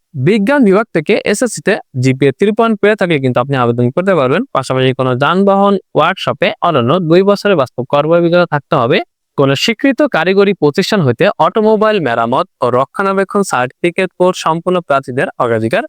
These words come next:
দেয়া হবে। পরবর্তীতে সহকারী স্টোর কিপার পুরুষ একজন লোক নিবে, বেতন নয় হাজার টাকা থেকে একুশ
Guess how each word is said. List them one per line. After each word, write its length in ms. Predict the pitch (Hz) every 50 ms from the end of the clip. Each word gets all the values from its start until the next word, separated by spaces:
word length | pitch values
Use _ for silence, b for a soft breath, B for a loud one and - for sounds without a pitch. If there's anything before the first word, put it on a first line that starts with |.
| - _ _ _ _
দেয়া 160 | 160 180 220 165 -
হবে। 180 | 127 - - - - _ _ _ _ _ _ _ _ _ _ _ _ _ -
পরবর্তীতে 520 | 196 214 208 160 127 113 123 123 - 190 269 - _ _ - -
সহকারী 420 | 214 233 247 240 - 254 254 247 - - 170 175 190
স্টোর 220 | - - - 240 208 -
কিপার 260 | 131 120 - 143 190 254 - _ _
পুরুষ 280 | - 226 170 147 175 233 - - _ _ 185 202
একজন 220 | 196 170 160 135 120 113
লোক 80 | 107 - 123
নিবে, 180 | 113 117 165 - - _ _ _ _ -
বেতন 240 | 135 139 135 135 131 135 139
নয় 120 | 165 196
হাজার 160 | 220 240 233 214
টাকা 120 | 175 139 139 123
থেকে 140 | 127 147 170 - - 160
একুশ 180 | 170 196 196